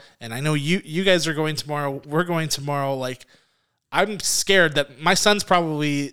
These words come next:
upstairs right now running laps around his room instead of sleeping like he's supposed to be.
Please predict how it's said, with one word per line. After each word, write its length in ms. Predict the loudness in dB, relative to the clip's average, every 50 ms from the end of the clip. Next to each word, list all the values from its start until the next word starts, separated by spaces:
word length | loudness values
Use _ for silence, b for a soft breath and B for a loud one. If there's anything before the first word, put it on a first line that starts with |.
| _ -4
upstairs 500 | -2 0 0 0 2 2 2 2 0 -2
right 220 | -2 -2 -2 -2
now 340 | -2 -2 0 2 2 0 0
running 300 | 0 -2 -2 -4 -4 -2
laps 320 | 0 2 2 2 0 -2 -4
around 180 | -2 -4 -4 -4
his 140 | -6 -6 -6
room 220 | -6 -6 -6 -8
instead 260 | -8 -8 -8 -6 -6 -4
of 80 | -4
sleeping 380 | -4 -2 -2 -4 -6 -8 -10 -10
like 120 | -10 -10 -10
he's 160 | -6 -6 -6
supposed 320 | -6 -4 -6 -6 -4 -6
to 60 | -8
be. 160 | -10 -16 -20